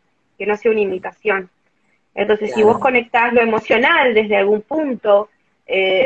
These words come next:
Speaker 1: ya sea contando una historia de otra persona, contando algo fantástico o lo que sea, yo creo que siempre que, que vos conectes con tus emociones, siempre va a ser real lo que vos quieras transmitir. Entonces, es como por
Speaker 2: Claro.
Speaker 1: ahí mi, mi puntapié inicial de, de la creación.
Speaker 2: Y además de real, me parece que hace que tome vida.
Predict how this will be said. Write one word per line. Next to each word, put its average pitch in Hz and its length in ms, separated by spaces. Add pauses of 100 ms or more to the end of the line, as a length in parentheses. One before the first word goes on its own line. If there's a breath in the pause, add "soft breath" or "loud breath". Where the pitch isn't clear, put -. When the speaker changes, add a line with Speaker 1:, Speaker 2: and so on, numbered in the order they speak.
Speaker 1:
ya 226 100
sea 330 140
contando 262 320
una 247 80
historia 240 320
de 214 60
otra 214 160
persona, 285 420
contando 202 340
algo 202 220
fantástico 196 640 (120)
o 190 80
lo 190 120
que 190 80
sea, 233 380 (340)
yo 240 140
creo 240 120
que 240 140
siempre 240 360
que, 208 260
que 208 100
vos 226 140
conectes 240 480
con 202 140
tus 196 160
emociones, 254 500
siempre 247 260
va 226 60
a 233 80
ser 247 120
real 208 220
lo 285 120
que 208 100
vos 208 180
quieras 208 280
transmitir. 185 460 (120)
Entonces, 233 420 (100)
es - 120
como 233 200
por 226 120
Speaker 2:
Claro. 190 140
Speaker 1:
ahí 226 100
mi, 240 200
mi 196 80
puntapié 196 420
inicial 214 420
de, 196 280
de 180 100
la 185 100
creación. 190 540 (1120)
Speaker 2:
Y - 80
además 135 440
de 151 140
real, 151 480
me 175 120
parece 127 480
que 156 120
hace 127 320
que 156 120
tome 131 460
vida. 131 440